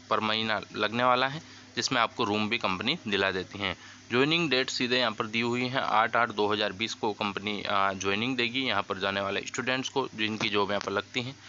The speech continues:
Required documents की अगर हम बात करें, तो, आ, last qualification या आईटीआई पास आपने किया है तो उसके certificates,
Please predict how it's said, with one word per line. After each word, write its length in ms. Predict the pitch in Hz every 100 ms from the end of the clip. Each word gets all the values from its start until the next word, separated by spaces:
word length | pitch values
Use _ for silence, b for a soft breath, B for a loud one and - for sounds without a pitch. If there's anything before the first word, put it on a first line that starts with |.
| B B B B
Required 360 | 120 120 160 180
documents 440 | 156 160 165 160
की 80 | 160
अगर 160 | 147 151
हम 140 | 147
बात 200 | 113 110
करें, 180 | - 135
तो, 220 | 131 123
आ, 260 | 113 107 107
last 340 | 107 117 139
qualification 600 | - 123 120 127 - 131
या 100 | 123
आईटीआई 260 | 104 101 123
पास 320 | 107 120 117
आपने 260 | 110 117 113
किया 220 | - 113
है 140 | 110
तो 140 | 123 113
उसके 220 | - 113
certificates, 800 | - 107 110 120 135 131 -